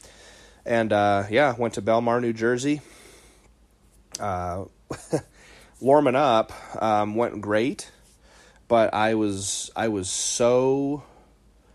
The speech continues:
winded. I, for some reason, I couldn't get my, myself to calm down. I don't know. I weighed in a little bit heavier. I was in the, close to two eighty, I think.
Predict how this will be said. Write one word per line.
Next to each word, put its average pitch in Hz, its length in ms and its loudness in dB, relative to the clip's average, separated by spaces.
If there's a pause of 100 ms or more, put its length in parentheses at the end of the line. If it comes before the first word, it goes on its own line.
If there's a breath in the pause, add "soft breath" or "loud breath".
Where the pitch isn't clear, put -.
(440 soft breath)
winded. 107 680 0 (880 loud breath)
I, 107 400 -2
for - 140 -10
some 147 260 0
reason, 127 260 2
I 101 60 -2
couldn't 113 300 -6
get - 160 -4
my, 98 480 -6
myself 98 460 -4
to - 80 -16
calm 90 320 -8
down. 76 360 -10
I 95 120 -6
don't 95 120 -4
know. 85 220 -8 (480 loud breath)
I 101 60 0
weighed 117 180 6
in 123 80 2
a 113 140 2
little 113 160 2
bit 151 120 -2
heavier. 110 420 -2
I 104 40 0
was 104 160 -6
in 107 100 -8
the, 87 220 -6
close 131 300 -2
to 120 60 -8
two 120 240 -4
eighty, 95 300 -2
I 90 60 -4
think. 90 420 -10